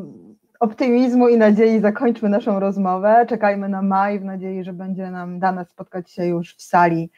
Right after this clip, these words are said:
kinowej, a także na następnym spotkaniu z serii Tutaj, e, w Dąbie. E, i to być może wreszcie ten spacer z panem Ryszardem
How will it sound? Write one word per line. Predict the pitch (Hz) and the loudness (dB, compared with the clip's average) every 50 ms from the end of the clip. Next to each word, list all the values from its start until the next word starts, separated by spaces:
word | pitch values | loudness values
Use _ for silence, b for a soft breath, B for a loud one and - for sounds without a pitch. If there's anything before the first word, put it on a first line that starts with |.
| b b b b b | b b b b b
kinowej, | - - 185 170 170 185 185 208 208 202 202 196 190 - | -4 0 2 4 4 6 6 8 8 8 8 6 4 2
a | 185 190 | 2 4
także | - 190 190 185 185 180 190 185 185 185 | 4 4 4 4 2 2 2 2 2 2
na | 185 185 185 | 2 0 0
następnym | 180 180 175 - 202 190 170 202 185 180 | -2 -2 -2 -2 -2 0 0 0 -2 -2
spotkaniu | _ - 190 190 - 196 190 185 185 185 | _ -10 -12 -8 -6 -6 -6 -4 -6 -8
z | - | -8
serii | - 190 180 190 180 | -8 -6 -4 -4 -4
Tutaj, | - - 196 202 196 175 170 175 175 - b b b b b b b | -6 -8 -8 -2 0 0 0 0 -2 -6 b b b b b b b
e, | 180 175 | -4 -2
w | 175 | 2
Dąbie. | 165 185 190 202 214 214 196 208 196 196 | 2 4 4 4 4 4 4 4 4 4
E, | 190 190 190 190 185 - 170 175 175 175 175 165 | 4 4 4 2 0 0 0 0 0 0 0 0
i | 160 202 208 | -2 -2 0
to | 226 208 202 202 | 2 2 2 2
być | 196 196 185 202 185 190 214 214 226 | 0 -2 -4 -4 -2 0 0 2 4
może | 226 220 226 262 233 214 | 6 6 8 8 6 6
wreszcie | 226 220 240 - 269 220 | 6 6 4 4 2 2
ten | 220 214 240 | 2 2 2
spacer | - - 214 208 226 220 196 185 | 2 2 2 2 2 2 -2 -8
z | 214 - | -8 -8
panem | 190 185 180 175 175 | -10 -8 -8 -8 -8
Ryszardem | 185 214 - 196 180 165 180 175 180 | -8 -6 -6 -6 -6 -6 -8 -8 -10